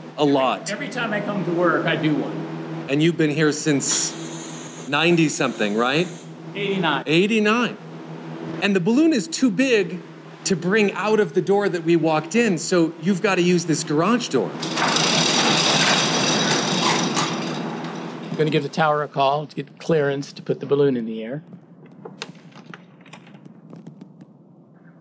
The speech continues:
Speaker 2: Yeah, tower, Weather Service would like to launch a balloon. Alrighty, thank you. Bye.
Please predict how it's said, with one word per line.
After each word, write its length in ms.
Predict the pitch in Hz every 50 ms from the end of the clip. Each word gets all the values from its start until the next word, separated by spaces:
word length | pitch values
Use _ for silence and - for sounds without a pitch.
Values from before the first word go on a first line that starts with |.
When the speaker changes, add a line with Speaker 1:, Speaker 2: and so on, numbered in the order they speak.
| - - -
Speaker 2:
Yeah, 280 | 269 214 208 202 190 175
tower, 400 | 180 165 160 175 175 180 175 151 - -
Weather 240 | 185 170 165 165
Service 360 | 156 - - 156 156 156 - -
would 220 | 131 120 120 117
like 200 | 127 131 139 -
to 80 | - 143
launch 260 | 143 143 143 139 147
a 20 |
balloon. 380 | 139 147 160 143 123 135 143 143 - - - - - - - - - - - - - - - - - - -
Alrighty, 340 | 120 131 127 113 107 -
thank 180 | - 131 117 -
you. 160 | 147 120 - - - - - - - - - - - - - - -
Bye. 100 | - -